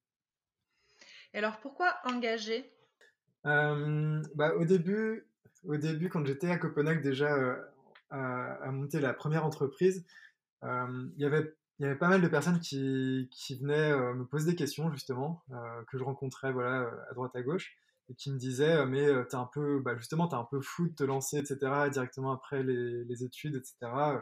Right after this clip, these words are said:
Speaker 2: de te lancer tout court, t'es fou, enfin voilà, comment, comment tu fais ? Euh, moi aussi j'ai des projets, j'ose pas trop, et cetera. » Et du coup, à un moment donné, j'ai dit à une de ces personnes-là, «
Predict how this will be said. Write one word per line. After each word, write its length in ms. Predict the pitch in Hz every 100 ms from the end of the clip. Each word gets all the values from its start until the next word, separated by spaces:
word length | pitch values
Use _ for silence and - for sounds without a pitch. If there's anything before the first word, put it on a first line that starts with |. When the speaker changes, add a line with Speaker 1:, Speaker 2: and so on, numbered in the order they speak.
| - _ -
Speaker 2:
de 40 | 131
te 100 | 143
lancer 280 | 143 139
tout 140 | 156 135
court, 260 | - 165
t'es 120 | 165 123
fou, 300 | - 151 165
enfin 200 | 143 120
voilà, 280 | 135 156 - - -
comment, 420 | - 160 165 147
comment 280 | 139 165 170
tu 180 | 170 143
fais ? 460 | 143 160 170 190 156
Euh, 240 | 127 123 123
moi 160 | 143
aussi 220 | 151 156
j'ai 100 | 147
des 100 | 127
projets, 640 | 127 - 139 147 165 170 165
j'ose 220 | 139 131
pas 140 | 131
trop, 180 | 123 165
et 80 | 160
cetera. » 500 | 143 123 123 180 - _ _ _ _ 131
Et 60 |
du 120 | 127
coup, 160 | 127 170
à 60 | 170
un 80 |
moment 200 | 143 135
donné, 320 | 135 143 156 135
j'ai 180 | 135
dit 260 | 127 147 156
à 80 | 131
une 100 | 143
de 80 | 143
ces 180 | 147
personnes-là, « 640 | 143 135 - 127 143 175